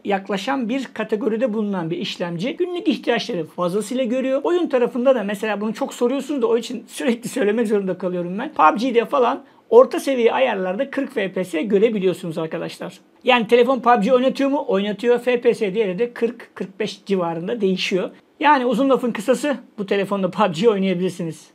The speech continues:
Ayrıca ben farklı oyunlar da kurdum. Asphalt dokuz vesaire gibi benim hani her zaman oynadığım oyunlardan bir tanesidir Asphalt dokuz. Oldukça da eğlenceli, güzel bir oyun. Yine bu telefonda da oynayabiliyorsunuz.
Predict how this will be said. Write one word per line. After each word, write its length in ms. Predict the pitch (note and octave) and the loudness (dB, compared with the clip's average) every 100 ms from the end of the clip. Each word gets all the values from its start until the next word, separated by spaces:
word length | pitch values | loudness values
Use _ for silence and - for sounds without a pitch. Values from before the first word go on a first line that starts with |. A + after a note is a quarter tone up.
| - | 0
Ayrıca 340 | C4 A#3 G3+ | 2 2 0
ben 140 | A#3+ | -2
farklı 340 | A#3 A#3 A3 B3+ | -2 -4 -2 -2
oyunlar 340 | A#3+ A#3 A3 | -2 -2 -4
da 100 | F#3 | -4
kurdum. 280 | F#3 E3+ G#3 | -6 -6 -6
Asphalt 340 | G3+ - C4 | -8 -10 -10
dokuz 260 | - F#3 F3+ | -8 -8 -4
vesaire 300 | F#3+ F#3+ F#3 | -4 -4 -4
gibi 180 | E3 E3+ | -4 -6
benim 160 | F#3+ | -6
hani 100 | F#3 | -4
her 140 | F3+ F#3+ | -2 -2
zaman 240 | F#3 F3+ | -2 -4
oynadığım 300 | F3+ F3 F3+ | -4 -6 -6
oyunlardan 460 | F3+ F3 F3 F3 F3+ | -4 -4 -6 -6 -6
bir 80 | F#3 | -6
tanesidir 360 | F3 E3 - | -8 -12 -12
Asphalt 400 | F#3+ F3+ G#3+ F3 | -10 -10 -10 -10
dokuz. 340 | F#3 A3 B3 - _ - | -10 -10 -12 -14 _ -6
Oldukça 380 | - G#3 G3+ F#3 | -2 0 -2 -2
da 40 | |
eğlenceli, 540 | F#3 G#3 G3+ F3+ F#3+ F#3+ | -2 -2 -2 -4 -4 -2
güzel 340 | G3 G#3 G3 | 0 0 0
bir 80 | E3+ | -2
oyun. 240 | F#3 B3 - _ | -2 -4 -10 _
Yine 200 | D4 A#3 | -4 -2
bu 80 | A#3+ | 0
telefonda 440 | B3 G3+ G3 F3+ | 0 0 -2 -4
da 60 | F3+ | -2
oynayabiliyorsunuz. 720 | F3+ G#3+ A3+ G#3+ A#3 - B3+ | -2 0 -2 -2 -4 -2 -4